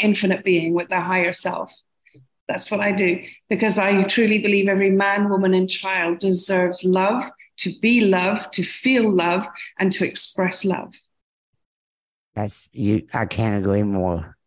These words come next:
Speaker 2: Yeah. And we don't, and I don't, I don't like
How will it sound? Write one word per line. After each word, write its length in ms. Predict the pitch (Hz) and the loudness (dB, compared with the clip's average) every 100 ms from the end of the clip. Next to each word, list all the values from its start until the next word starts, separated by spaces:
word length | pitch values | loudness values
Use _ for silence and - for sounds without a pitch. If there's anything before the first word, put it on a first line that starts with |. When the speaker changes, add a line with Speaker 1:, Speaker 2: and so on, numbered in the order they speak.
| _ - | _ -4
Speaker 2:
Yeah. 300 | 98 90 87 | 0 2 0
And 340 | 82 127 110 | 0 0 0
we 100 | 117 | 2
don't, 280 | 120 123 - - - - _ _ - | 2 0 -2 -12 -20 -20 _ _ -4
and 260 | 127 127 - | -2 -2 -2
I 120 | 151 147 | -2 2
don't, 280 | 147 139 - _ _ _ _ _ _ _ - | 2 0 -4 _ _ _ _ _ _ _ -4
I 80 | 143 | -2
don't 240 | 143 135 | 0 -2
like 300 | 131 127 131 | -2 0 -2